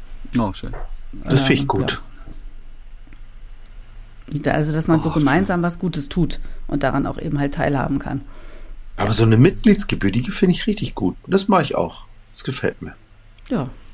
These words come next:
Speaker 3: macht man in jedem Sportcenter so eine Mitgliedsgebühr.
Speaker 2: Ja, deswegen sage ich ja.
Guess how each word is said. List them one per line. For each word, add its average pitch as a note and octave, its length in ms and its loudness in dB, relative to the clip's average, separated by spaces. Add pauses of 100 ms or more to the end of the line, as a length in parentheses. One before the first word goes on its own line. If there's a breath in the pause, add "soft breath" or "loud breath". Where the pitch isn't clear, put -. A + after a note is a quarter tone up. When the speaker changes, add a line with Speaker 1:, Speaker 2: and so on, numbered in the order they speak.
(180)
Speaker 3:
macht D3+ 200 -2
man E3+ 120 2
in E3 100 2
jedem B3+ 280 2
Sportcenter - 840 0 (280)
so C3+ 60 -4
eine C3+ 120 -2
Mitgliedsgebühr. A#3 460 6
Speaker 2:
Ja, - 40 4
deswegen C3 460 0
sage D#3 260 -4
ich - 100 -10
ja. F2 140 -6